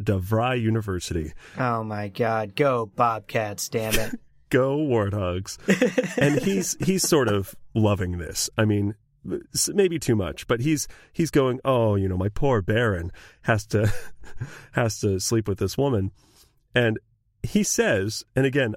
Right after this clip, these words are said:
Speaker 1: I really don't, I don't know what this does
Speaker 2: Yeah.
Speaker 1: narrative-wise, other than just
Speaker 2: I don't know what's happening, yeah.
Speaker 1: Piter is weird.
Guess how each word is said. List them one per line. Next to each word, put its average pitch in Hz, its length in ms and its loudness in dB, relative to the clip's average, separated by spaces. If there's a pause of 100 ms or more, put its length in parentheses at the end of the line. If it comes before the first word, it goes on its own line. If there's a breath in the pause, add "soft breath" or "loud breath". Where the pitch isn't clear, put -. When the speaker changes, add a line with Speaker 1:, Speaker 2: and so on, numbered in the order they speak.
Speaker 1:
I 131 100 -4
really 151 340 2
don't, 104 440 0 (280)
I 160 100 -2
don't 196 220 0
know 120 540 0
what 110 360 -2
this 110 240 2
does 98 680 -2
Speaker 2:
Yeah. 117 280 0 (160)
Speaker 1:
narrative-wise, 135 880 -2
other 101 180 2
than 98 200 -2
just 98 420 -4
Speaker 2:
I 135 160 0
don't 123 120 -2
know 113 120 -4
what's 107 160 -8
happening, 104 480 -10
yeah. 110 260 -8
Speaker 1:
Piter 98 320 2
is 95 140 -2
weird. 95 320 0